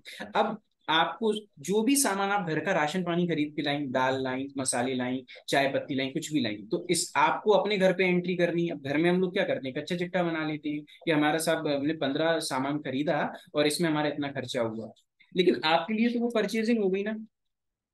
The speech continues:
आपके लिए तो purchasing है। और सामने वाले के लिए क्या, जिस दुकानदार से लिया उसके लिए sales है,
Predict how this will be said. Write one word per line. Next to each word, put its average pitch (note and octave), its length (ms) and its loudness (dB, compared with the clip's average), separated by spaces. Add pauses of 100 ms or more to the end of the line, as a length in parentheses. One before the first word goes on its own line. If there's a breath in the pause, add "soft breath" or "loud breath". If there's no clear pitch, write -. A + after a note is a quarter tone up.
आपके D#3 260 0
लिए G3+ 100 -4
तो G#3 80 -4
purchasing G#3+ 500 -2
है। A#3+ 160 -4 (380)
और E3 220 4
सामने F#3+ 400 0
वाले A3+ 220 2
के A3 80 -8
लिए A3 120 -2
क्या, A3+ 140 -2
जिस A3 140 -6
दुकानदार G3+ 440 -6
से G#3 140 -8
लिया A#3 320 -4 (600)
उसके F#3 240 0
लिए G#3+ 100 0
sales C#3+ 440 -2
है, B2 140 -8